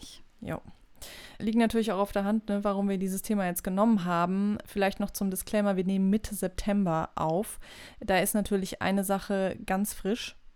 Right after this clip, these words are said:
Speaker 1: Luke Mockridge.
Speaker 2: Und, ähm, seine behindertenfeindlichen Aussagen im Podcast Die Deutschen. Und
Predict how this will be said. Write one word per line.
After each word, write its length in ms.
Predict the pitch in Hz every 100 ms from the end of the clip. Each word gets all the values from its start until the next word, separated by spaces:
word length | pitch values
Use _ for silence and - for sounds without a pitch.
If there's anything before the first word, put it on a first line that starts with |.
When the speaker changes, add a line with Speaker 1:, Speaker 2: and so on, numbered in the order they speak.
| _ - -
Speaker 1:
Luke 400 | 202 175 - 185
Mockridge. 640 | 165 - 160 143 - - -
Speaker 2:
Und, 300 | 220 226 -
ähm, 260 | - 202 202
seine 640 | 190 185 185 185 185 190 -
behindertenfeindlichen 1300 | 196 202 190 185 185 - 180 180 185 180 175 170 175 -
Aussagen 540 | 170 170 - 160 170 -
im 120 | 202
Podcast 440 | - - 196 -
Die 120 | 240
Deutschen. 460 | 220 170 147 - - - - - -
Und 580 | - 262 339 - - -